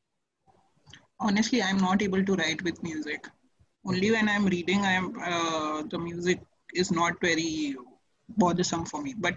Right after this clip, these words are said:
Speaker 1: when I'm writing, I, I, I need silence.
Speaker 2: Okay, okay. Because personally, if I tell you, m-,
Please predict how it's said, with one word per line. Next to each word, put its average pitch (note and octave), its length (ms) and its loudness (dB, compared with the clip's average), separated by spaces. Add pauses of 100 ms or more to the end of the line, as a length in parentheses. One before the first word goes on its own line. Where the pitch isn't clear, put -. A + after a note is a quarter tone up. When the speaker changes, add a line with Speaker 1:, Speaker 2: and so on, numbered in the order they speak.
Speaker 1:
when F3 200 -2
I'm F#3+ 160 6
writing, F#3 340 2
I, F3 120 0 (240)
I, E3 320 -4
I F3 40 2
need F3 220 0
silence. D3+ 600 -4 (640)
Speaker 2:
Okay, A#2+ 280 -8
okay. A2+ 320 -10 (380)
Because E3 280 -2
personally, F3+ 500 0
if F#3 100 -2
I G3 100 -4
tell E3+ 240 -2
you, F#3+ 420 0
m-, C3 160 -6